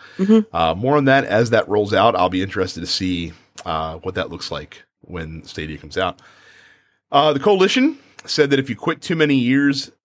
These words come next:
Speaker 2: too, sorry, if you quit too many matches in Gears of War five multiplayer, uh, you might get a two-year
Speaker 1: <laughs>
Speaker 2: ban.
Speaker 1: Uh, I don't have a problem with this 'cause it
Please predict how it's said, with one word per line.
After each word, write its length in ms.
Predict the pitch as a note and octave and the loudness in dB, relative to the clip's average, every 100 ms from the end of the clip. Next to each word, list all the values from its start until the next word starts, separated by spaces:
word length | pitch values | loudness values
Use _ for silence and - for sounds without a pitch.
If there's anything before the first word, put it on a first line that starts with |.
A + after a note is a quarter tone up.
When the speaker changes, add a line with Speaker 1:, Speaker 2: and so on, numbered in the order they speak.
| - F#2+ | -20 -16
Speaker 2:
too, 240 | - D3+ | -8 -6
sorry, 220 | A2+ E3 A2+ | -2 0 0
if 100 | F#2+ | -2
you 80 | |
quit 300 | E2+ - F3+ | -12 -2 -2
too 100 | - | -2
many 140 | E3 A#2+ | -4 -2
matches 480 | G#2+ D#3 F#3 G2+ G2 | 0 -2 0 -4 -4
in 180 | A#2 | -8
Gears 220 | A#2 A#2 G#2+ | -6 -6 -6
of 60 | |
War 100 | G2+ | -8
five 240 | - F#2+ F#2 | -2 -2 -2
multiplayer, 640 | A#2 C#3 C#3+ D3+ D3 D3 - _ _ _ | -4 -4 -2 2 2 2 -4 _ _ _
uh, 200 | G2 G2 | -4 -4
you 200 | F2+ C3 | -4 -4
might 260 | D#3+ G3 G#3+ | 0 0 0
get 140 | F#3 | -2
a 100 | G#3+ | -4
two-year 720 | F3 - G3+ A#3+ A3 G#3 B3 A#3 | -6 -6 -2 2 2 2 2 2
Speaker 1:
<laughs> 0 | |
Speaker 2:
ban. 400 | G#3+ C#4+ B3 - _ _ _ _ _ - - - - - - - - - - _ _ - - - - - - - - - | 0 0 -2 -6 _ _ _ _ _ -20 -20 -20 -20 -20 -20 -20 -20 -20 -20 _ _ -14 -12 -12 -16 -20 -20 -20 -12 0
Speaker 1:
Uh, 600 | A#3+ B3+ B3+ B3+ B3+ B3 - _ _ _ _ _ - | 2 4 4 2 0 -4 -8 _ _ _ _ _ 0
I 120 | A3 | 2
don't 140 | D#4 | 2
have 180 | C#4+ A#3+ | 0 -2
a 80 | G3 | -4
problem 380 | E3 C#3+ E3+ G3+ | -4 -4 -4 -4
with 160 | A3 | -4
this 280 | A#3 B3 A#3+ | -2 -2 -4
'cause 380 | - E3 D3+ - - | -6 -4 -4 -6 0
it 260 | D3+ - | 0 0